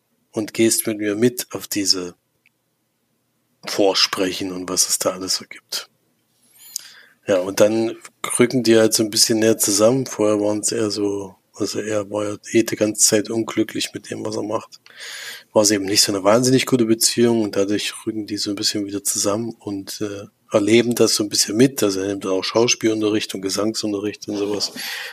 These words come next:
Das macht sie dann alles mit. Und dann, ja, kann man sich ja schon vorstellen, worauf das hinausläuft. Ähm, da muss man sich halt,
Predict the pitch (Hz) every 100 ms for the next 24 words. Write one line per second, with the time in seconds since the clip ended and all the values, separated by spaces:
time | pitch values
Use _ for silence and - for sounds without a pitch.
0 | _ 107 101 107 - 110 98 101 98 127
1 | 135 - - - 104 101 95 98 95 92
2 | _ _ _ _ - - - - 104 104
3 | 104 101 98 107 104 127 - 113 101 98
4 | 104 - 107 104 104 131 - 117 120 -
5 | - - - - - _ _ _ _ _
6 | _ 113 104 104 98 _ _ _ _ 113
7 | 104 127 135 135 117 117 113 107 -